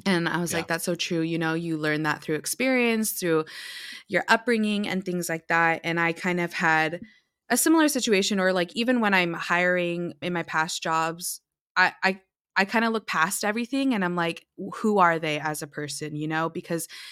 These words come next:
Speaker 1: that's ultimately who's going to provide the best service and be the best workers, just like, you know, we see in Disneyland or In-N-Out or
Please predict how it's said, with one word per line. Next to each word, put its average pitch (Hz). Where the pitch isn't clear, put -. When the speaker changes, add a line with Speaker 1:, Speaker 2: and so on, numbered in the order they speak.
Speaker 1:
that's 190
ultimately 185
who's 170
going 156
to 156
provide 165
the 160
best 156
service 151
and 151
be 151
the 151
best 147
workers, 151
just 156
like, 151
you 170
know, 160
we 165
see 165
in 151
Disneyland 160
or 147
In-N-Out 143
or 143